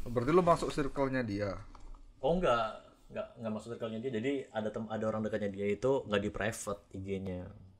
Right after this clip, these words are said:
Speaker 2: Tapi
Speaker 1: Hmm.
Speaker 2: gua tahu orang-orangnya mana aja yang deket sama dia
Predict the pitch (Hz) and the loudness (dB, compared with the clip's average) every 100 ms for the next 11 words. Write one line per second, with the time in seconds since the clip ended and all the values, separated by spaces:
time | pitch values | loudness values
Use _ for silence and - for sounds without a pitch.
0 | _ _ _ - 113 113 104 92 110 107 | _ _ _ -4 0 2 2 0 0 0
1 | 101 95 92 101 104 98 95 95 92 92 | -2 -6 -8 -8 -8 -10 -10 -10 -12 -12
2 | 90 92 _ _ _ _ _ - 127 98 | -16 -20 _ _ _ _ _ -8 -6 -6
3 | 92 87 90 85 | -8 -6 -8 -10